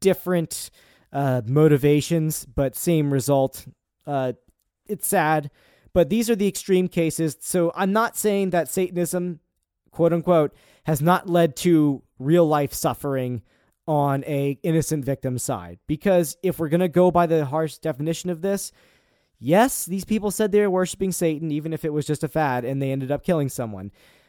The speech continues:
But the most famous Satanist of all in the reactive Satanism group is none other than the Night Stalker, not the original one, Richard Ramirez, who was admittedly extremely crazy.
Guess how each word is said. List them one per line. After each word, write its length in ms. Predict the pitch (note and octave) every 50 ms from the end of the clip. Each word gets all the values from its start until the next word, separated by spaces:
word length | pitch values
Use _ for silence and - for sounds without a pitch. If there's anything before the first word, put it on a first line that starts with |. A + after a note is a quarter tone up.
| _ _ -
But 220 | G3 F#3+ F3+ E3
the 100 | F3+ G3
most 280 | F3+ G3 A3+ A3 - -
famous 320 | A3+ B3+ C#4 C#4+ C4 -
Satanist 500 | - A3+ A3 G#3+ - F3+ E3+ F3 - -
of 140 | F3 C3+ F#3
all 260 | G#3 A3+ G3+ F3+ E3+
in 200 | F3 F3 E3 D#3+
the 100 | D#3+ D3
reactive 440 | C#3 D3+ F3+ A3 B3 A#3+ - F3+ D3
Satanism 460 | - D#3+ D3+ C3 C3 C3 A#2+ C3 C3+
group 300 | B2 C3 C#3 E3 E3+ - - -
is 320 | D#3 D3+ D3 D#3 C#3 C3 C3+
none 220 | D3 F3 F#3+ F3+
other 160 | D#3+ D3+ F3+
than 240 | D#3 E3 E3+ D#3+ D3
the 160 | C#3+ C#3 C3+
Night 260 | B2+ D3 F#3+ A#3+ F#3+
Stalker, 480 | - - - C#3 C3 - D#3+ D#3 D#3 - _ _ _ -
not 280 | G#2+ A#2 A2+ A#2+ -
the 100 | - F#3 G3+
original 380 | A3 A#3 G#3+ A3 G3 E3+ D3+
one, 240 | C#3 C3+ C3+ D3 C#3+ _ _ _ _ _ _ _ _ _ _ -
Richard 560 | B2+ F3 A#3+ C4+ - B3 C4 B3+ G#3 G3+ -
Ramirez, 800 | - D#3+ F#3 F3+ F3 E3 D#3 C3 G#2+ F#2 E2+ F2+ - - - - _ _ _ _ _ _ -
who 480 | D#3+ E3 F3+ F3+ F3+ F3 E3+ E3 - _ -
was 560 | D#3+ C#3+ D#3 E3 E3 E3 D#3+ D3 - - -
admittedly 640 | F3 E3 C#3+ C3+ E3 E3 F3+ F#3 F3 F3+ F3+ F3 -
extremely 1080 | D3 C#3+ - - - - - - - C#3 C3+ C3 C3 C3+ C#3 E3 G#3+ A#3 A3 F#3+ E3 D3+
crazy. 560 | C#3 - - C#3 B2 B2 A#2 A2+ B2 A#2+ B2